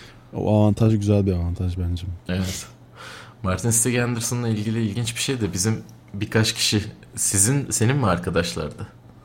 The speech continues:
Speaker 2: Ee,
Speaker 1: Kim?
Speaker 2: onunla,
Speaker 1: Kim?
Speaker 2: onunla şeyde G D C'de tanışanlar.
Speaker 1: Ha, evet, evet.
Speaker 2: Ha, değil mi? <laughs> Senin arkadaşlar,
Speaker 1: Aynen.
Speaker 2: doğru. Ee,
Speaker 1: Hmm.
Speaker 2: ne olmuştu onların tam olarak?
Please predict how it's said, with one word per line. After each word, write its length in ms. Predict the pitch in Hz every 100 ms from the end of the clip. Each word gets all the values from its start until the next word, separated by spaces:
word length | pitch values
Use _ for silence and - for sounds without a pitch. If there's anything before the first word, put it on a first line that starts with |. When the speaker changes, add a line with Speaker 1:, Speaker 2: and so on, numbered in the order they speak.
| - - - - - - - - -
Speaker 2:
Ee, 60 |
Speaker 1:
Kim? 200 | 92 104
Speaker 2:
onunla, 420 | 123 101 98 95 95
Speaker 1:
Kim? 140 | 107 131 - - - - - -
Speaker 2:
onunla 320 | 101 98 101 98
şeyde 320 | 104 92 92
G 300 | 87 101 90
D 80 | 101
C'de 300 | 104 98 95
tanışanlar. 760 | 95 90 98 92 85 87 - - - - - - -
Speaker 1:
Ha, 320 | 98 117 113 110
evet, 320 | 107 104 98
evet. 220 | 95 92
Speaker 2:
Ha, 200 | 120 113
değil 120 | 120
mi? 60 | 127 - 147 113
<laughs> 360 | 113 151 165 120
Senin 280 | - 104 110
arkadaşlar, 520 | 101 101 95 95 90
Speaker 1:
Aynen. 140 | 87
Speaker 2:
doğru. 360 | 98 101 92 87 - - - - -
Ee, 40 |
Speaker 1:
Hmm. 600 | 98 98 98 98 98 95
Speaker 2:
ne 60 | 98
olmuştu 480 | 123 135 117 - 98
onların 340 | 98 95 98
tam 180 | 101 98
olarak? 280 | 98 107